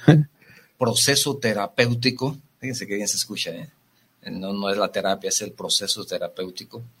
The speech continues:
Speaker 2: Estoy en este momento en un proceso terapéutico. Qué bien se oye.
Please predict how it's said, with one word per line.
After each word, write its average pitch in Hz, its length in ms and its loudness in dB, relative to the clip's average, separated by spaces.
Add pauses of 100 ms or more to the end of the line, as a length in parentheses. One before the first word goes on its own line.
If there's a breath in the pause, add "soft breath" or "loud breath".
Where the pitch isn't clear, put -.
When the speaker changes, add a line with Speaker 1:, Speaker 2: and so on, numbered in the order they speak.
(180)
Speaker 2:
Estoy - 260 0
en 135 80 2
este 131 180 2
momento 113 320 2
en 110 80 2
un 113 100 6
proceso 104 460 2
terapéutico. 92 680 -4
Qué 139 120 0
bien 139 120 0
se 113 140 2
oye. 90 280 -2